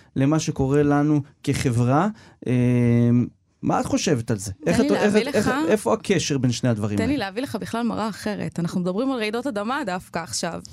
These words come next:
Speaker 2: וזה מרגיש שכולם יודעים שיהיה רעידת אדמה. אנחנו יודעים שיהיה רעידת אדמה. אנחנו יודעים שיש בתים שעומדים ליפול, ואנחנו לא עושים עם זה כלום. ואותו דבר גם, אה,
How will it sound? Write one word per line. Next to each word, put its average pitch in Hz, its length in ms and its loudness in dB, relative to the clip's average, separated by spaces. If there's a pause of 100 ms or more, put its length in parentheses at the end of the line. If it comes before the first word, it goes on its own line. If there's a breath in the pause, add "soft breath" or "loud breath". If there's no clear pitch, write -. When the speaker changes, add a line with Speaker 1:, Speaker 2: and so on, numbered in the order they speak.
(300 loud breath)
Speaker 2:
וזה 214 120 -4
מרגיש 320 300 -2
שכולם 359 380 -4
יודעים 311 200 -2
שיהיה 233 240 -2
רעידת 190 340 -4
אדמה. 170 340 -2
אנחנו 214 240 -2
יודעים 415 160 -4
שיהיה 320 180 -4
רעידת 190 340 -6
אדמה. 180 180 -2
אנחנו 185 200 -4
יודעים 269 140 -2
שיש 277 180 -4
בתים 254 220 -2
שעומדים 233 300 -2
ליפול, 285 320 -2 (440 soft breath)
ואנחנו 302 300 -6
לא 349 100 0
עושים 294 200 -4
עם 233 60 -2
זה 185 120 -4
כלום. 175 380 -4
ואותו 214 200 -4
דבר 285 360 -4
גם, 214 360 -2
אה, 185 360 -4